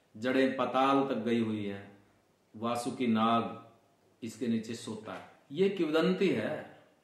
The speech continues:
क्योंकि राजा भी जो मौखिक परंपरा से ही ऐसा जानता है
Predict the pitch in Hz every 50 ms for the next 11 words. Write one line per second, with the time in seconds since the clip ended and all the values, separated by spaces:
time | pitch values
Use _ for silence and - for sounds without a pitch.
0 | _ _ _ _ _ 147 151 156 147 160 165 165 165 160 - - - - - -
1 | - _ _ _ _ _ - 117 123 131 139 143 160 170 165 160 160 160 160 160
2 | 156 147 - - - - - _ _ _ _ _ 113 117 123 117 123 135 135 135
3 | - 151 139 - - 143 135 131 127 123 - 135 135 139 135 135 143 135 131 123
4 | 127 127 123 120 120 117 - - - - _ _ _ _ _ - - - - 120
5 | 120 117 127 123 113 113 113 113 117 123 113 139 127 110 101 - - - - -